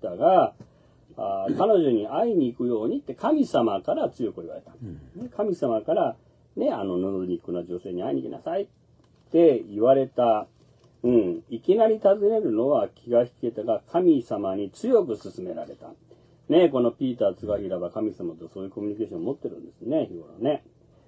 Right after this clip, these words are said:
Speaker 1: 神様から強く勧められたので行きました。彼女は一人暮らしでかなり具合が悪く、もうあまり長く持たない。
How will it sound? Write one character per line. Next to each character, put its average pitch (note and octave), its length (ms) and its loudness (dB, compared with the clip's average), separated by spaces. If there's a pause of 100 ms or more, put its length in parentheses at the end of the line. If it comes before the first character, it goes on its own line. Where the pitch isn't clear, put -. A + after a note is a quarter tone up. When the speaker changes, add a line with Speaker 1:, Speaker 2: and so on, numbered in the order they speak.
Speaker 1:
神 B2 160 -2
様 F2 220 -12
か - 100 -16
ら - 100 -16
強 F3+ 360 0
く D#3+ 420 4 (220)
勧 B2+ 80 -6
め C3 120 0
ら C3 140 4
れ A#2+ 80 2
た F#2+ 160 -12
の A2+ 100 -2
で C3 120 -4
行 F#2 100 -16
き G2 100 -10
ま G2 160 -8
し - 200 -20
た。 C#3 240 0 (520)
彼 D3+ 140 4
女 A#2+ 180 0
は G2+ 100 -2
一 - 260 -2
人 C#3+ 120 -2
暮 C#3+ 140 0
ら A#2+ 80 0
し - 140 -16
で A#2 100 -4
か - 180 -6
な C4 140 -4
り E3 100 6
具 A#2 200 4
合 A2 140 4
が A2 100 -2
悪 G2 220 -2
く、 C#3 300 -4
も A2+ 380 0
う A#2 40 -8
あ B2+ 40 -4
ま C3+ 160 2
り D3 220 -2
長 B2+ 280 -2
く A2 100 -8
持 F#2+ 140 -8
た G#2+ 160 -6
な F2+ 160 -12
い。 D2+ 80 -18